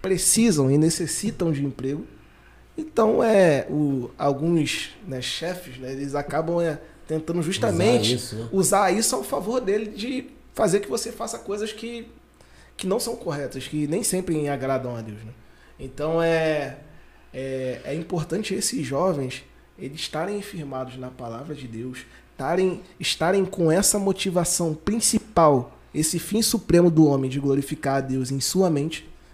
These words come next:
Speaker 1: entendeu? Porque se nós formos observar realmente a, é, a história de José, após tudo isso que aconteceu com ele, dele ter glorificado a Deus nesse ato, o que aconteceu com ele?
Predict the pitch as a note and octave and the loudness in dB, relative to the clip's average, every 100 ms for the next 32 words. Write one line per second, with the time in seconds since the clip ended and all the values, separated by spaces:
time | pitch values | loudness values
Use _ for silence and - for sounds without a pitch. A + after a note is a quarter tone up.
0 | - - C3 C#3 C#3+ D#3 E3+ B3+ A#3+ - | -18 -8 -4 -2 -2 -2 0 2 2 4
1 | A3+ F#3 E3+ F3 E3 D3 D3 C#3+ - - | 6 6 6 4 4 4 2 0 -14 -20
2 | - D3 D3 D3 D3 D3+ C#3+ C3+ B2 G3 | -4 -2 0 0 -2 0 0 0 -2 -6
3 | C3 B2+ A#2+ A#2 E3+ B2+ - C3+ C3 B2 | -6 -6 -8 -10 -10 -10 -6 -4 -4 -4
4 | C3+ B2 F3+ F3 - - - - - D#3 | -6 -4 -4 -4 -12 -20 -20 -20 -4 -4
5 | - F3+ G#3+ - A#3 G#3+ - G3 F#3+ E3+ | 2 2 2 0 -2 0 0 -2 -4 -4
6 | F3+ E3+ D#3+ G3+ C#3 - D3+ F3 F#3+ G#3 | -4 -4 -2 -2 -4 -6 -4 0 2 6
7 | G3+ G3 F3 F3 F3+ E3 D#3 E3 D#3 D3+ | 6 4 0 4 6 6 4 2 0 -2
8 | D#3 D#3+ F3+ - - - - - - _ | 0 0 0 -6 -18 -20 -20 -20 -20 _
9 | - - - A#3+ A3 G#3+ G#3 F#3+ C3+ | -20 -10 -4 -2 -2 -2 -2 -2 -2